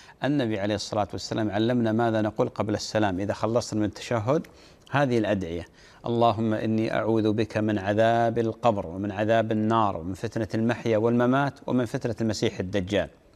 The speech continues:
هذا الدعاء. الدعاء الآخر: "اللهم أعني على ذكرك وشكرك وحسن عبادتك". الدعاء الثالث: "اللهم إني ظلمت نفسي ظلما كثيرا ولا يغفر الذنوب إلا أنت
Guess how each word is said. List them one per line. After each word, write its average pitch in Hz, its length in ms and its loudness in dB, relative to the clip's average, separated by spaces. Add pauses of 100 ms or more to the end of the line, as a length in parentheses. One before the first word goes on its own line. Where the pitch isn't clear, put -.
(120)
هذا 113 160 4
الدعاء. 110 480 2 (300)
الدعاء 131 380 2
الآخر: 127 540 -2 (760)
"اللهم 123 420 0
أعني 120 680 0
على 113 380 2
ذكرك 107 800 -2
وشكرك 143 1000 -2
وحسن 131 480 0
عبادتك". 104 720 0 (680)
الدعاء 120 440 2
الثالث: 127 520 0 (500)
"اللهم 120 420 0
إني 120 340 -2
ظلمت 120 440 0
نفسي 123 380 -2
ظلما 120 500 2
كثيرا 110 560 2 (420)
ولا 151 240 4
يغفر 143 380 0
الذنوب 127 400 0
إلا 113 420 0
أنت 98 180 -6